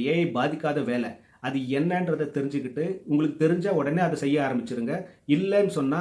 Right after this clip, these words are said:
அதை கத்துக்கங்க, கத்துக்கிட்டு அதை செய்யறதுக்கு ரெடி ஆகுங்க. இப்போ ஏ ஐனால பாதிக்கப்படாத, என்னைக்குமே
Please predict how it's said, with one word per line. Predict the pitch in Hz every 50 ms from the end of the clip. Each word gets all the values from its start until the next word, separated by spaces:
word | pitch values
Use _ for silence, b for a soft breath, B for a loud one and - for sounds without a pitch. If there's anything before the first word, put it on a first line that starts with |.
| - 131
அதை | 139 165 170 - -
கத்துக்கங்க, | 180 180 - - 202 - 147 120 101 - - - -
கத்துக்கிட்டு | 143 - - - 170 156 165 165 196 - -
அதை | 143 139 127 -
செய்யறதுக்கு | 147 156 170 175 165 147 147 - - 170 147
ரெடி | 139 139 147 147
ஆகுங்க. | 147 127 113 107 104 95 - - _ _ _ _ _ _ - - - _ _ _ - 165
இப்போ | 165 - 165 170 - 240 - - _ _ _ _ _ _ -
ஏ | 143 180 214 240 247
ஐனால | 233 226 202 185 190 196 208 190 147 143
பாதிக்கப்படாத, | 139 151 170 170 - 165 170 147 127 123 123 110 101 - - - _ _ _ _
என்னைக்குமே | - 135 151 196 214 208 - 220 220 220